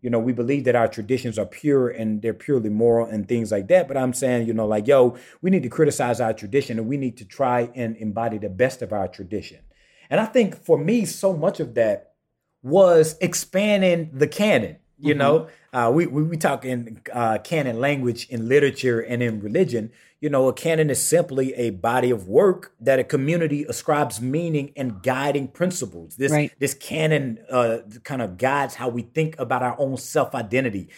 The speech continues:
Speaker 1: and self-conception and what, what we wanna embody in the world. And so for me, when, whenever I got to the point where I was like, "Yo, it's time for me, you know, to leave these white spaces. It's time for me to reimagine my faith. It's time for me to try and tell a better story,"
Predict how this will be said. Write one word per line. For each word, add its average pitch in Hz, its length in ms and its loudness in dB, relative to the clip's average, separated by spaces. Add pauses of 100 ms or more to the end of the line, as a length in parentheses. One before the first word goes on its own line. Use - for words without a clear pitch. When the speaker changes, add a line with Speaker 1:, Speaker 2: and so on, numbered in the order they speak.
(160)
Speaker 1:
and 113 100 -10
self-conception 127 960 -2
and 95 100 -6
what, 147 300 0
what 123 340 0
we 151 60 -4
wanna 135 220 -2
embody 120 420 0
in 110 60 -2
the 98 80 -6
world. 151 440 4 (320)
And 170 80 -4
so 165 160 4
for 143 120 -4
me, 214 180 -2
when, 147 320 -2
whenever 190 320 2
I 180 160 0
got 139 200 2
to 131 60 -4
the 110 60 -4
point 127 260 -6
where 113 120 -2
I 165 60 2
was 127 140 0
like, 110 200 -2
"Yo, 123 320 4 (260)
it's 190 140 0
time 151 220 0
for 127 100 -10
me, 120 480 -2
you 120 120 -4
know, 113 140 0
to 110 140 -10
leave 143 240 -2
these 123 200 -4
white 107 200 -2
spaces. 147 520 -2
It's 147 140 -10
time 135 160 -4
for 117 120 -12
me 117 100 -2
to 101 60 -8
reimagine 98 480 -6
my 95 120 -8
faith. 160 380 0
It's 151 100 -10
time 131 160 -6
for 101 100 -12
me 123 80 -4
to 110 60 -8
try 104 220 -6
and 95 80 -8
tell 104 160 -4
a 98 40 -4
better 92 200 -8
story," 156 480 4